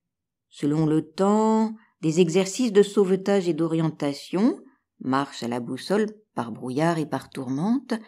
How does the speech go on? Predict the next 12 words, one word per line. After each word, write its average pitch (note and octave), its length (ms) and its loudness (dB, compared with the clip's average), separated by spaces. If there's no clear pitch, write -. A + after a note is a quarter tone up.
sont A#3+ 300 6
également G3+ 420 4
pratiqués. F3 680 -4
Ils E3 160 0
font F#3 160 0
partie F#3 340 0
du F#3+ 140 4
métier F3+ 340 4
de E3+ 140 6
guide. C#3+ 400 0
En G3 220 8
juin A3 600 6